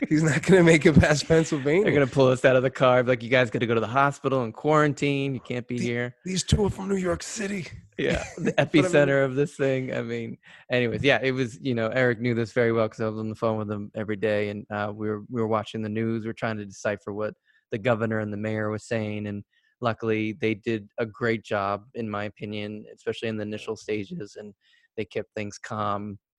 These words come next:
Speaker 1: Yeah.
Speaker 2: And now <clears throat> they're just, they're doing still a great job, e-, especially Cuomo. He's really reeling it in and,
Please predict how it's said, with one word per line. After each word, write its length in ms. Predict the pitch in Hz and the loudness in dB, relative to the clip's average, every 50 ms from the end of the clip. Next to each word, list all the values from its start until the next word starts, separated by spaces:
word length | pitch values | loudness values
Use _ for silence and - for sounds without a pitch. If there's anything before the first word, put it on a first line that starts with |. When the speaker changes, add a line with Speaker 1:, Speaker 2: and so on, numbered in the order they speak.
| _ _ _ _ _ | _ _ _ _ _
Speaker 1:
Yeah. 120 | 80 78 76 76 76 - - | -18 -16 -14 -14 -14 -12 -10
Speaker 2:
And 160 | 123 107 - | -10 -8 -6
now 460 | 185 175 156 175 107 110 110 110 107 - _ | -6 -6 -6 -6 -6 -8 -8 -10 -14 -18 _
<clears throat> 60 | - | 0
they're 500 | 147 156 175 151 123 113 101 110 107 107 | 2 4 4 4 2 0 0 -2 0 0
just, 320 | 98 110 101 - - - _ | 0 -2 -4 -6 -10 -8 _
they're 140 | 127 117 104 | -2 -2 -2
doing 380 | 95 117 110 107 107 107 104 | 0 -2 -2 -2 -2 -4 -6
still 320 | - - - 156 135 120 113 | -10 -4 0 2 2 2 2
a 40 | |
great 240 | 107 - 117 107 98 | 2 0 -2 -4 -4
job, 320 | - - 107 101 101 107 107 | -4 -4 -4 -2 -4 -4 -6
e-, 300 | 107 107 101 110 110 - - | -8 -10 -12 -12 -14 -14 -14
especially 640 | 113 - - 120 113 - - 113 104 101 104 101 - | -16 -8 -6 -6 -6 -4 -4 -2 -2 -2 -4 -4 -8
Cuomo. 460 | - - 113 107 104 101 104 104 101 104 | -6 -4 -4 -4 -2 -2 -4 -4 -4 -6
He's 240 | 107 98 - - _ _ _ - _ - - - - - - - - - _ _ | -8 -8 -10 -14 _ _ _ -20 _ -20 -20 -20 -20 -20 -20 -20 -20 -20 _ _
really 580 | 135 131 120 113 107 107 107 107 104 101 - - - | 2 4 4 6 6 4 4 2 0 -2 -4 -8 -6
reeling 420 | 120 120 117 113 113 110 107 107 | -2 0 2 4 4 4 2 0
it 100 | 107 98 | 0 0
in 260 | 107 107 107 107 107 | 0 0 0 0 -2
and, 220 | 104 101 101 101 | -2 -4 -4 -6